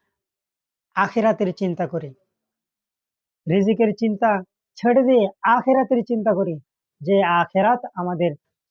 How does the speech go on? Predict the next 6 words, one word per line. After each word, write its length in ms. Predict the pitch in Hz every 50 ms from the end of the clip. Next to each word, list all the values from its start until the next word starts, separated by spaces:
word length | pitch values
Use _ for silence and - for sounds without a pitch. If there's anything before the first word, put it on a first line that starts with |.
| _ _
অনন্তকাল 720 | - 214 240 269 269 240 196 - 208 196 - 196 185 180 180
থাকবে। 460 | _ - 175 151 139 127 151 139 135 _ _ _ _ _ _
আর 100 | - 180 175
দুনিয়া 360 | 135 170 247 262 285 277 254
তো 220 | - - 214 196 165
সামান্য, 640 | - - - - 233 247 262 247 208 180 160 135